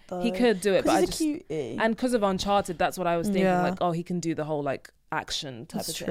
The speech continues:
Speaker 2: thing.
Speaker 1: that's true.
Speaker 2: So
Speaker 1: Okay, I don't hate that.
Speaker 2: Okay. Bullet Train?
Speaker 1: Okay.
Speaker 2: Bullet Train was
Speaker 1: Absolutely not.
Speaker 2: difficult.
Speaker 1: I, like,
Speaker 2: My
Speaker 1: for
Speaker 2: goodness.
Speaker 1: 'cause you, I didn't even see the character list.
Speaker 2: No, li-, I looked at a character list because I was like, "Who are
Speaker 1: Right,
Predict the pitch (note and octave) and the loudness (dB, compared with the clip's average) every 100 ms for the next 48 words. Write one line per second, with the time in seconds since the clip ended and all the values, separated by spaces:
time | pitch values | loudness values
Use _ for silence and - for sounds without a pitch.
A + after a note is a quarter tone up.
0 | E3+ E3 A#1 - - - A3 - B3 E3+ | -4 -4 -8 -10 -8 -8 -8 -6 -2 -2
1 | F#3 G3+ G#3+ A3 F#3 G3 - - - _ | -4 -6 -6 -6 -6 -8 -12 -16 -18 _
2 | - C#4+ F3+ F3+ - - _ _ _ _ | -12 -6 -4 -6 -10 -20 _ _ _ _
3 | B3 C4+ A#3+ C#4+ F#4 - A#3 G#3 F#3+ F3 | 4 4 2 0 0 -2 -2 2 2 2
4 | - - - - - _ B3 C#4+ D#4 C#4 | -2 -6 -6 -6 -10 _ 6 6 6 4
5 | G3 G2 A#2+ - - G3 F3 E3 - C#3 | 0 -4 -8 -10 2 4 4 -2 -8 2
6 | F#3 E3 D3 G#2+ E3 D#3+ D#3 - G#2+ D#3 | 4 6 4 2 0 -2 -4 -4 -2 -2
7 | G#3 - - - - B3+ A3+ - - - | -4 -10 -20 -8 2 2 2 -6 -16 -4
8 | - A#3+ A3+ C#4+ B3+ - A3+ - - G3+ | 4 4 6 2 2 2 -2 0 -2 -2
9 | G3+ G#3 C#4+ - - A#3+ A3+ G#3+ A3+ - | 0 0 -2 -6 2 6 6 6 4 6
10 | A#3 B3 - - F#3+ G3+ C3 F3 C#3+ D#3+ | 4 4 2 -2 2 0 0 -2 -6 -6
11 | F3+ F#3 F3+ F#3+ G3 F#3+ | -8 -4 -2 0 2 4